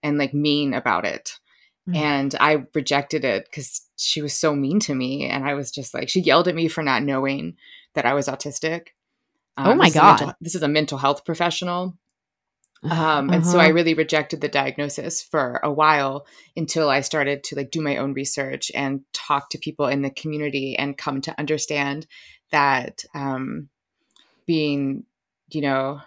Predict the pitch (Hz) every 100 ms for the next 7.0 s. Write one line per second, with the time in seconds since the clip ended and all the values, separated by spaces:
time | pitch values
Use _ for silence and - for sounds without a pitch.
0 | _ _ _ _ _ - 170 151 165 160
1 | - 156 156 151 139 - - 190 180 175
2 | 180 160 - 147 143 143 - 151 156 143
3 | 143 135 - 156 147 139 135 135 - 139
4 | 143 - 143 151 190 156 147 - - -
5 | - 139 165 151 147 - 156 123 - 135
6 | 123 123 127 - - 131 127 127 123